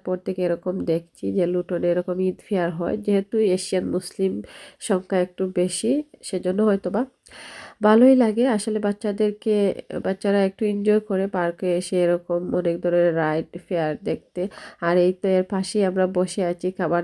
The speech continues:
দাবার নিয়ে পিকনিক করছি। আসলে ভালোই লাগে, কারণ ঘরে বসে কি করা, আর এখানে তো কারো ঘরে যাওয়া ছাড়া এই দেশে এমনিতে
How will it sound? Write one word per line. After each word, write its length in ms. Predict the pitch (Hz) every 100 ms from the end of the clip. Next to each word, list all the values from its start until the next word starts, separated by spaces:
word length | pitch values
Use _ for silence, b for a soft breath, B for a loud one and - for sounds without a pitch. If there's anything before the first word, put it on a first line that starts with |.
| 180
দাবার 240 | 175 180 180
নিয়ে 160 | 175 180
পিকনিক 360 | 190 185 - 185 -
করছি। 360 | 180 180 - 214 240 B B B B B B -
আসলে 280 | 196 233 220 220
ভালোই 280 | 208 208 226 220
লাগে, 240 | 196 190 208 202
কারণ 260 | 185 190 196 190
ঘরে 180 | 202 208 202
বসে 220 | 202 196 196
কি 100 | 202 196
করা, 200 | 185 175 185
আর 60 | 185
এখানে 340 | 190 190 190 185 185 190 -
তো 80 | 196 190 -
কারো 180 | 185 190 190
ঘরে 180 | 196 196 196
যাওয়া 180 | 175 185
ছাড়া 200 | 202 180 175 185
এই 60 | 185 196
দেশে 240 | 196 196 180 185 202 202 - - - 185
এমনিতে 340 | 185 208 214